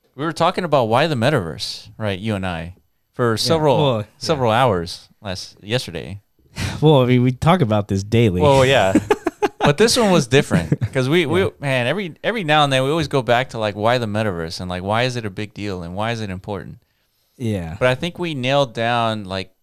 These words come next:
Speaker 1: the answer to why the metaverse is that it solves a lot of the
Speaker 2: Mm.
Speaker 1: physical limitations of reality,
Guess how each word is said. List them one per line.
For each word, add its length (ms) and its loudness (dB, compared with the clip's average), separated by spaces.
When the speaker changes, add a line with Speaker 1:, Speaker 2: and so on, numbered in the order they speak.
Speaker 1:
the 140 -10
answer 340 -4
to 160 -8
why 180 0
the 80 -6
metaverse 500 -6
is 140 -10
that 300 -4
it 140 -12
solves 600 0
a 60 -6
lot 200 -6
of 120 -8
the 240 -8
Speaker 2:
Mm. 140 -4
Speaker 1:
physical 500 2
limitations 960 -6
of 400 -2
reality, 680 -2